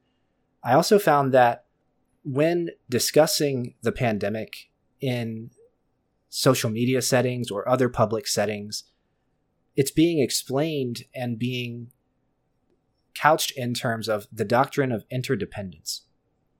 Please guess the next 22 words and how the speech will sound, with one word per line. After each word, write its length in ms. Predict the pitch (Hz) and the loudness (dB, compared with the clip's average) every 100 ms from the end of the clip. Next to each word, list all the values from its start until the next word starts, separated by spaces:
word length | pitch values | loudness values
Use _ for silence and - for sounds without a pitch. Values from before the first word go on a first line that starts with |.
| _ _ _ _ | _ _ _ _
We've 160 | 131 135 | -4 -2
spoken 320 | - 160 151 | 2 4 4
before 340 | 113 - 131 123 | 0 0 2 2
about 380 | 101 101 - | 2 -2 -4
how 420 | - 107 104 101 101 _ _ _ _ _ _ | -6 -2 0 -2 -10 _ _ _ _ _ _
the 100 | 117 | -14
causes 420 | 110 131 127 127 117 | -2 4 4 4 -6
and 140 | 110 | -8
conditions 580 | 110 101 110 113 101 - | -6 -4 -4 -4 -8 -6
that 180 | 101 - | -6 -2
cause 280 | 113 107 | -2 0
us 120 | 110 - | 0 -2
to 200 | - 98 | -6 -6
arise 560 | 90 98 107 104 - - | -6 -4 -4 -4 -8 -4
cause 520 | 110 101 95 - - _ _ _ | -2 -2 -2 -8 -12 _ _ _
all 220 | 120 165 | 4 6
of 100 | 101 | 4
us 300 | 85 - - - _ _ | -2 -6 -8 -10 _ _
and 140 | 120 110 | -10 0
everything 540 | 120 147 139 151 139 | 0 2 -2 -2 -4
in 100 | 135 | -6
reality 540 | 117 117 135 82 - | -6 -2 -4 -4 -14